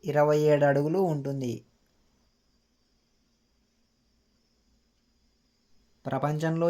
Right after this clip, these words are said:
ఎక్కడా ఇంత పెద్ద ఏకశిల నంది లేదు. ఒకప్పట్లో మనకు లేపాక్షి నోట్‌బుక్స్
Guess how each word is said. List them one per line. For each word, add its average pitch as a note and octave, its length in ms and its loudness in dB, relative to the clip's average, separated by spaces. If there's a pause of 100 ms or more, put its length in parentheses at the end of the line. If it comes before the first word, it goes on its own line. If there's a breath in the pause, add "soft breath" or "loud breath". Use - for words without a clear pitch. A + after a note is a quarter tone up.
(140)
ఎక్కడా D3 340 -2 (300)
ఇంత C3 160 -8 (120)
పెద్ద C#3 200 -4 (220)
ఏకశిల D3+ 400 -2
నంది C#3 360 -4 (140)
లేదు. C3+ 280 -2 (720)
ఒకప్పట్లో D#3 680 -2
మనకు C#3+ 420 -4 (440)
లేపాక్షి F3 520 0 (100)
నోట్‌బుక్స్ D#3 520 -4